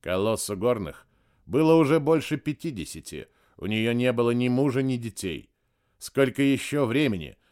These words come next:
она будет держать в своих руках клан, полный юных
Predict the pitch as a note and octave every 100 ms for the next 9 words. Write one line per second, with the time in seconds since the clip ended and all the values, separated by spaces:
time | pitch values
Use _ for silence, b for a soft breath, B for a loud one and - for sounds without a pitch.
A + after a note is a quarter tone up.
0 | _ - G2 A2 A#2 A#2 G#2+ A2+ F#2+ A#2+
1 | A#2 - A2 A#2 - G#2+ F#2+ A#2 - -
2 | G#2+ B2+ A2+ - A#2+ A#2+ A#2 A2+ G2 B2+
3 | C3 A#2+